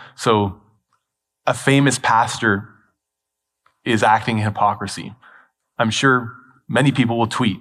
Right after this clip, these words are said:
and be like, "I can't believe this guy said that." But would you oppose them to their face if you're in the same room with them? And it maybe even bring it closer to home. If, if you're in a small group in our church, our small group leaders,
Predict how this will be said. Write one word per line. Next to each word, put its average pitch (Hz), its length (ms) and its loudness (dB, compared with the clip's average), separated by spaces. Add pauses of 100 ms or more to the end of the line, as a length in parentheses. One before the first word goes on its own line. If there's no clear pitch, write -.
and 113 100 -12
be 135 80 -2
like, 143 120 2
"I 175 100 2
can't 220 220 2
believe 208 400 4
this 175 140 0
guy 175 200 2
said 185 320 2
that." 110 320 0 (720)
But 127 80 4
would 151 180 4
you 180 100 2
oppose 147 480 2
them 131 180 0
to 143 160 2
their 123 140 2
face - 580 -6 (460)
if 123 160 -6
you're 147 140 4
in 151 80 2
the 139 60 2
same 127 360 0
room 135 200 0
with 120 160 -2
them? 92 200 -2
And 135 140 0
it 160 80 -2
maybe 170 220 2
even 139 140 0
bring 143 160 2
it 139 100 -4
closer 151 280 -2
to 123 80 -2
home. 123 260 2
If, 107 160 -6 (400)
if 147 100 -4
you're 214 100 4
in 175 40 4
a 151 40 4
small 143 320 4
group 139 300 2
in 131 80 4
our 127 100 4
church, 147 400 0
our 135 140 0
small 147 240 2
group 147 200 -2
leaders, 139 440 2